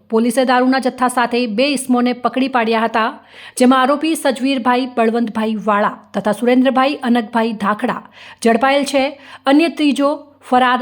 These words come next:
આરોપી ભરતભાઈ પરમારને પકડી પાડવા તપાસના ચક્રો ગતિમાન કર્યા છે. નાગેશ્રી પોલીસે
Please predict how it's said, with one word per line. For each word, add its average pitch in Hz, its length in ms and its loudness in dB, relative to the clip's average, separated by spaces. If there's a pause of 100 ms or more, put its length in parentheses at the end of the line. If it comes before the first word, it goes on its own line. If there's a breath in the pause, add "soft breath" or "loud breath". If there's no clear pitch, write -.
આરોપી 233 420 -2
ભરતભાઈ 254 500 0
પરમારને 262 460 2
પકડી 254 300 -2
પાડવા 240 340 0
તપાસના 220 460 -4
ચક્રો 233 360 -4
ગતિમાન 208 460 -4
કર્યા 190 320 -4
છે. - 180 -8 (580 loud breath)
નાગેશ્રી 262 400 0
પોલીસે 269 380 2